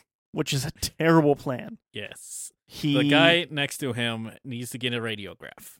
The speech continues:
Speaker 1: Yes. And he's just covered up in all kinds of bandages so you can't see him. So Lester grabs him, puts him in his bed, puts a bunch of covers on him like he's a fucking ten-year-old trying to run away for the house for a night.
Speaker 2: <laughs>
Speaker 1: And he bandages himself up, puts himself in that bed,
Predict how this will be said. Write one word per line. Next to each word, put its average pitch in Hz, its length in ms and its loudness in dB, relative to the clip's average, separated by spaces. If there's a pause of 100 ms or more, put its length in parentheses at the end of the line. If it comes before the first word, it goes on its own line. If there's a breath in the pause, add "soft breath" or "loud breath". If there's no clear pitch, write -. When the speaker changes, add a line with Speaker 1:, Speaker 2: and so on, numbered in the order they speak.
(140)
Speaker 1:
Yes. - 440 -6 (440 soft breath)
And 143 120 -6
he's 127 140 -4
just - 180 -12
covered 156 220 4
up 151 100 2
in 143 60 0
all 143 100 0
kinds 139 160 -2
of 135 60 -2
bandages 123 340 -6
so - 80 -12
you - 80 -12
can't 190 220 -8
see 127 160 -10
him. 123 180 -10 (580)
So 123 640 2
Lester 143 380 -2
grabs 151 340 2
him, 131 260 -2
puts - 200 -6
him 180 100 2
in 160 60 4
his 143 320 2
bed, 117 340 -8 (420)
puts - 140 -12
a 185 60 -6
bunch 165 180 -2
of 160 60 -6
covers 123 320 -2
on 123 100 -2
him 123 60 -4
like 123 100 -4
he's 139 120 -14
a - 40 -10
fucking 135 240 -6
ten-year-old 117 420 -6 (800 soft breath)
trying 123 220 -8
to 113 40 -14 (100)
run 123 100 0
away 120 160 -2
for 131 140 -4
the 131 60 -2
house 165 180 -4
for - 160 -8
a 123 40 -6
night. 120 320 -8 (160)
Speaker 2:
<laughs> - 520 -12
Speaker 1:
And 127 680 2 (300)
he 139 200 0
bandages 135 420 0
himself 151 340 0
up, 160 100 -2
puts - 160 -10
himself 139 280 -2
in 143 80 -2
that 139 120 -2
bed, 131 300 0